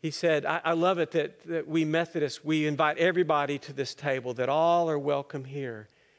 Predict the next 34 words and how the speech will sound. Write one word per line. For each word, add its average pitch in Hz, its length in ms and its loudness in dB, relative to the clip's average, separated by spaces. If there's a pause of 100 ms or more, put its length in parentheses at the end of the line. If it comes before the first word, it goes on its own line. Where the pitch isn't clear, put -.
(480)
He 165 100 -6
said, 151 300 0 (320)
"She 196 240 0
loves 185 360 2
it 156 200 0 (280)
because 165 300 -2
it's 160 160 -2
Hawaiian 160 540 2
bread 143 260 2
and 135 140 -2
it's 127 160 -6
sweet 165 400 0
and 139 160 -2
the - 20 0
grape 180 320 4
juice 156 220 0
is 143 100 -2
sweet, 156 300 0
but 170 100 0
she 202 160 0
loves 190 240 4
it 170 140 -2
for 156 100 2
more 175 240 4
than 151 180 0
this 135 220 -2
just - 200 -8
because 139 300 0
it's 123 140 -4
sweet." 147 460 -2 (2250)
She - 200 -10
really 226 300 -2
gets 226 420 -6
it. 101 220 -18